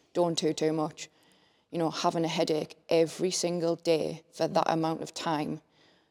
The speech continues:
Speaker 1: still having
Speaker 2: Mm.
Speaker 1: to work, still,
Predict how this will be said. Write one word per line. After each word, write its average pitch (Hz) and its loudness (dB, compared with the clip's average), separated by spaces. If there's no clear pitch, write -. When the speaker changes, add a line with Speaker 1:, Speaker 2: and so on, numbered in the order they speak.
Speaker 1:
still 170 0
having 175 -2
Speaker 2:
Mm. - -2
Speaker 1:
to 185 -2
work, 160 -2
still, 160 0